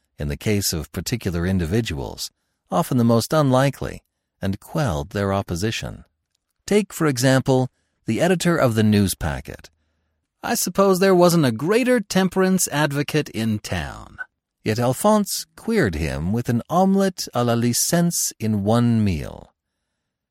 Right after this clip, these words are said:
Or take Pepperley himself, the judge of the Mariposa Court.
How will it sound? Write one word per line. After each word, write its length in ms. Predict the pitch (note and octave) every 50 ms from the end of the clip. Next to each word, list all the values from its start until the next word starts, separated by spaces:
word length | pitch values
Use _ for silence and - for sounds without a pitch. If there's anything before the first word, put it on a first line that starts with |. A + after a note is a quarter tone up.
| _ _ _ _ _
Or 120 | - A2+ A2
take 280 | - - A2 G#2+ -
Pepperley 420 | - C#3 C3+ C3+ C#3 C3+ B2+ C3 B2
himself, 680 | C3 C3 B2 - - D#3 E3+ D#3+ A2 C2 A1 - - _ _ _ _ _ _ -
the 100 | - E2+
judge 440 | F2+ G2 B2+ E3 F#3 E3 A2 E2+ F2
of 100 | E2+ D#2+
the 80 | F2
Mariposa 560 | G2+ A2+ B2 B2 A#2+ - - C#3 C3 - C#3
Court. 480 | - - D#3 E3+ F#3 - - - - -